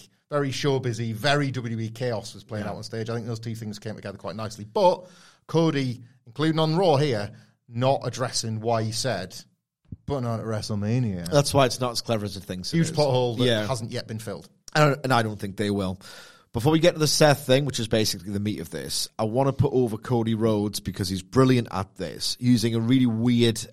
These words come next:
Speaker 2: um, analogy, so bear with me. X is a complete swamp that is pretty horrendous to scroll through ninety-nine point nine percent of the time. Nought point one percent of the time,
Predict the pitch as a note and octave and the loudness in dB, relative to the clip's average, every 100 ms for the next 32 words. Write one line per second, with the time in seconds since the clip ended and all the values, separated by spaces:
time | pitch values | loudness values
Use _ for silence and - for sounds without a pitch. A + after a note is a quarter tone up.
0 | - G#2 G#2 G2+ A2 G#2+ G#2 G#2 G#2 G#2 | 0 2 2 -2 -4 0 2 2 0 -2
1 | G2 G#2 G#2 G2+ - - G#2+ G#2 G2+ F#2 | 0 0 0 -2 -6 -2 2 2 2 -4
2 | F2+ D#2 E2 - - - _ - - G3+ | -8 -10 -10 -14 -18 -20 _ -18 0 4
3 | B3 B3+ - - - - A2 A#2+ A2+ - | 4 2 -2 -2 -2 -2 2 2 2 0
4 | B2+ A#2+ A2 E3+ A#3 G3+ - _ _ - | -2 -2 -4 -2 -2 -2 -10 _ _ 0
5 | - A#2 A2+ C3 C#3 D3+ F3 - _ _ | 0 0 2 4 4 2 -2 -10 _ _
6 | _ _ _ _ _ _ _ - A#2+ A#2 | _ _ _ _ _ _ _ 2 4 4
7 | B2 A2 - - _ _ _ - C#4+ C4+ | 0 -2 -2 -6 _ _ _ -2 2 4
8 | E3+ C#3+ B2+ B2 C#3 - - - A#2+ A2 | 6 4 2 0 0 -2 -6 -4 -2 -2
9 | G#2 - G#2 A2 A#2+ A2+ A#2 C3+ C#3+ B2+ | -4 -4 -2 -2 -4 -6 -2 -2 -2 -6
10 | A#2 A2+ G#2+ A2+ G#2+ G2 G2+ G#2 F#2+ G2 | -4 -4 -6 -8 -8 -6 -6 -6 -10 -6
11 | G2+ F2+ - - - E2 G1+ - - - | -6 -8 -12 -12 -12 -12 -12 -20 -20 -20
12 | - _ G2+ C3 D3+ D3 C3 B2+ G#2 G2 | -20 _ -4 2 2 0 -2 -2 -4 -2
13 | C3+ E3+ F3 A2+ A2 F#2 F2 - E2 D#2+ | 0 0 -4 -4 -4 -6 -12 -12 -10 -10
14 | D#2+ | -12